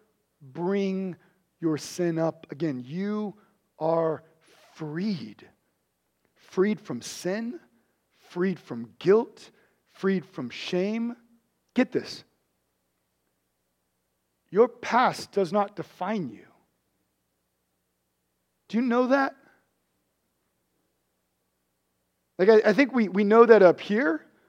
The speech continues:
but the way we live functionally, sometimes we deny that. And we actually still let our past inform the way we live and dictate the way we live. Um, Isaiah forty-three.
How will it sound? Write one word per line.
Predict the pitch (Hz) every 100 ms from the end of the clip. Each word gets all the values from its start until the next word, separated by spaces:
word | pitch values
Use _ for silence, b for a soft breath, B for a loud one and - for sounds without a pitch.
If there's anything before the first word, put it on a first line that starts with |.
| _ _ _ _
but | 147 160 190 196
the | 165
way | 175 160 233
we | 254 247 202
live | 170 214 -
functionally, | - 208 220 - 269 277
sometimes | - 233 277 254
we | 175 208
deny | 180 170 170 226
that. | - 113 - - - _ _ _ _ _ _ _ _ _ _ _ _ _ _ _ _ -
And | 180
we | 202 311
actually | 277 - 240
still | - 240 226
let | 226 196
our | 156
past | - 180 175 147 - - _ _ _ _ _ -
inform | 151 - 190 220
the | 185
way | 143 131
we | 127
live | 120 123 135 143
and | 151 127
dictate | 240 - 139 120 -
the |
way | 131 123
we | 117
live. | 120 127 139 120 _ _ _ _ _ _ _ _ _ _ _ _ _ _ _ b b b -
Um, | 151 135 -
Isaiah | 170 208 247
forty-three. | - 214 214 160 190 165 113